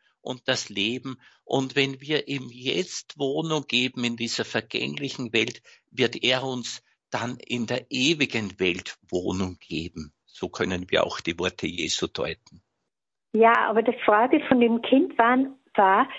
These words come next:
Speaker 2: ist dann überall derselbe Jesus und überall derselbe Vater?
Speaker 1: Ja, das ist,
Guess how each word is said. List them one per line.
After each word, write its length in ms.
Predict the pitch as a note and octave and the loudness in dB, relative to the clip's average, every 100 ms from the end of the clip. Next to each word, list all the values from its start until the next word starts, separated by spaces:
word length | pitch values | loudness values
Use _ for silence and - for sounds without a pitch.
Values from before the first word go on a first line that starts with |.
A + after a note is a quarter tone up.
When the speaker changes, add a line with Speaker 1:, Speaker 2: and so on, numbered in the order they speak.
| - - - | -10 -10 0
Speaker 2:
ist 280 | - D#4+ - - | 6 6 4 2
dann 240 | B3 A3+ | 2 2
überall 480 | - C#4 D4+ A#3+ A3+ | 2 2 4 4 4
derselbe 580 | A3 - - G#3+ B3+ C#4 | 2 2 4 4 6 4
Jesus 480 | A3 G#3 F#3 G#3+ G3 - | 4 4 4 2 -2 -4
und 180 | G3 | -6
überall 480 | - - C#4+ B3+ A3+ | -2 4 6 6 6
derselbe 640 | G#3+ - - G#3 A3 A#3+ - - | 2 -2 2 2 4 2 0 0
Vater? 480 | F3 D#3+ - D3+ E3 _ _ _ _ _ _ _ | 2 2 -2 -6 -6 _ _ _ _ _ _ _
Speaker 1:
Ja, 160 | - - _ _ | -18 -18 _ _
das 240 | B2 A#2 A#2+ | -6 -6 -8
ist, 400 | - - - | -14 -18 -20